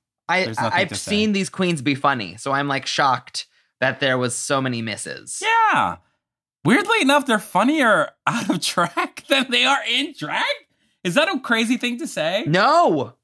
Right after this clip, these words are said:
Speaker 1: Uh-uh.
Speaker 2: I feel like they are. I feel, I feel like their, like, jabs out of drag in the workroom are funnier than any of these commercials.
Speaker 1: I wonder. I wonder. So if, it, it, <sighs> I wonder, okay, in, in a world where we could be there to coach them,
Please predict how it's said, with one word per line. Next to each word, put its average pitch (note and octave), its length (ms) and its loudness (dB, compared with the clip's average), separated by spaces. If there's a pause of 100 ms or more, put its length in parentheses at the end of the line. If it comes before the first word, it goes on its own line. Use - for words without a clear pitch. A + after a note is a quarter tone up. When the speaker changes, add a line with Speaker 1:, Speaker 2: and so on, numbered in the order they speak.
(300)
Speaker 1:
Uh-uh. A#3+ 160 0
Speaker 2:
I A3+ 280 4
feel E4 100 4
like A4+ 180 2
they B3 180 2
are. G3+ 440 4
I D#3 140 2
feel, B3 260 0
I E3 100 0
feel A3+ 200 -2
like A#3 260 0
their, G3 180 2
like, D#3+ 280 2 (220)
jabs D3+ 720 0
out C3+ 180 0
of C3 100 -4
drag B2+ 380 0
in A#2+ 100 -4
the A#2 80 -4
workroom A#2 520 -6 (260)
are A2 280 -2 (540)
funnier C#3+ 480 2
than A#2 260 0
any C4 280 0
of G3 100 -2
these D3+ 180 -2
commercials. F3+ 840 -8 (200)
Speaker 1:
I A#2+ 220 -10
wonder. A#2 600 0 (440)
I D3 120 0
wonder. D#3+ 300 2
So G3 280 -2
if, F#3+ 300 -2 (120)
it, F#3+ 220 -4
it, C3 180 -10 (200)
<sighs> - 200 -6
I F3 100 2
wonder, E3+ 220 0
okay, G3 360 2
in, G3 180 0
in G#3+ 120 0
a A#3+ 60 2
world A3+ 220 2
where F3+ 140 2
we D3+ 200 0
could D#3+ 240 -2
be D#3 140 2
there C#3+ 140 2
to B2+ 80 -2
coach C#3+ 360 -2
them, A#2+ 300 0